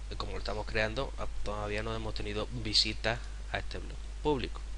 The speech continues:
Navegadores, la mayoría son Firefox y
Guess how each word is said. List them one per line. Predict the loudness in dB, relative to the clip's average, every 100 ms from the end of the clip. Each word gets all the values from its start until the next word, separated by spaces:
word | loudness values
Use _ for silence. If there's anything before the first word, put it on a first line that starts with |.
| -4 -6 -6 -4 -4 -4 -4 -2
Navegadores, | 2 4 4 6 6 4 2 0
la | -2
mayoría | -2 0 2
son | 0 0
Firefox | 2 2 2 2 2 0 -6 -4 -4 -4 -4 -6 4
y | 12 12 12